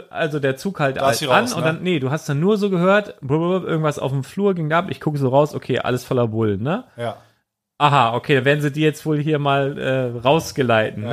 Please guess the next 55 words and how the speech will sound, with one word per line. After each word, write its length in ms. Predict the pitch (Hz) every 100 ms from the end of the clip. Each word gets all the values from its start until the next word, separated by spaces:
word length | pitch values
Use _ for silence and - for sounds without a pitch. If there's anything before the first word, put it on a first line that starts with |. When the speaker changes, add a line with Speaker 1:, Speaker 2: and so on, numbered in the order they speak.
| 175
Speaker 1:
ne? 60 |
Und 140 | 127 120
dann 180 | 120
guckte 300 | - 180 202
sie 180 | 175 139
auch 180 | 143 190
und 120 | 160
hat 100 | 147
das 140 | 151 147
dann 100 | 143
auch 100 | 139
schon 140 | 143
mitgekriegt, 360 | 175 170 - 127
sagte, 200 | 104 -
„Ah, 380 | 151 180 143 - - _ _
was 120 | 127
ist 60 | -
denn 100 | 127
hier 160 | 131 208
los?“, 440 | 143 117 104 -
ne? 200 | 110 160
Und 60 | 156
dann 80 |
kamen 200 | - 156
die 100 | 135
rein, 320 | 113 135 190 190
„Ja, 200 | 214 208
sie 80 | 170
müssen 240 | 165 -
jetzt 140 | 139
hier 100 | -
aussteigen.“ 560 | - 170 - 165 165 165 - _ _ _ _
„Ja, 140 | 120
wieso 260 | 135 147 240
denn? 380 | 151 117 101 104 _ _ _
Ich, 260 | 131 -
ich, 240 | 120 - -
ich 160 | 113
mag 300 | 127 143 262
Hundertwasser 560 | 208 202 156 139 131 123
nicht. 340 | 113 107 - - - 123
Was, 160 | 143 -
Speaker 2:
<laughs> 100 | -
Speaker 1:
was 120 | 151 139
soll 80 |
ich 80 | 190
denn 140 | 190 170
jetzt 100 | 117
hier 120 | 139
aussteigen? 680 | 226 - - 175 147 139 117 - -
Und 160 | 175 160
auch 100 | 175
noch 140 | 196
im 140 | 156 139
Dunkeln. 640 | 262 254 220 170 123